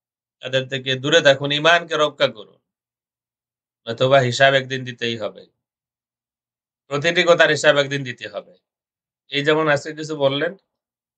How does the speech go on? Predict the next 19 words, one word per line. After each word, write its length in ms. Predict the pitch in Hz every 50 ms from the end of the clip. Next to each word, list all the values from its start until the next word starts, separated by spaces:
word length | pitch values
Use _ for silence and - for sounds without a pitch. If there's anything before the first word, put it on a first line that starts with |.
| _ _ _ _ _ _ _ _ _
এটা 140 | 120 131 131
আপনাদের 300 | 127 135 143 139 143 127
নতুন 300 | 123 117 - 123 127 135
কিছু 200 | - - 120 127
না, 120 | 123 117
এটা 120 | 113 123 123
আমার 160 | 123 123 120
জানাই 320 | 117 123 131 143 143 127
আছে। 240 | 107 104 - - 117 120 _ _ _ _ _ _ _ _ _ _ _ _ _ _
এবং 80 | 120 123
আলহামদুলিল্লাহ, 640 | 135 139 135 147 143 135 139 131 135 139 151 165 156
আল্লাহ 240 | 131 127 131 135
রাব্বুল 240 | 135 127 120 123 127
আলামিন 360 | 123 123 120 120 117 117 120
আমাকে 240 | 120 117 117 117 117
হেফাজত 420 | 113 110 104 113 123 131 127 123 120 _
করেছেন। 340 | - 120 117 120 120 127 120
আমি 240 | 110 110 117 120 120
ওই 220 | 120 117 117 110